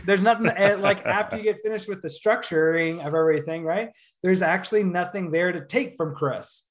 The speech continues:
Speaker 1: right? So then you're like, "Okay, cool. Well,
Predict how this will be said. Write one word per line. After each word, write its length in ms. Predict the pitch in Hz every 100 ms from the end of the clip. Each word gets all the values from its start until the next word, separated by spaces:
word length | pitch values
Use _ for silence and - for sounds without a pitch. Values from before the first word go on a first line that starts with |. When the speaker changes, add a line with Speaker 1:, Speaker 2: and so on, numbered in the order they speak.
| _ _ _
Speaker 1:
right? 300 | - 165 202
So 300 | - 190 175
then 100 | 175
you're 100 | 190
like, 200 | 185 180
"Okay, 340 | 190 185 208 202
cool. 300 | 269 226 123
Well, 400 | 143 156 208 -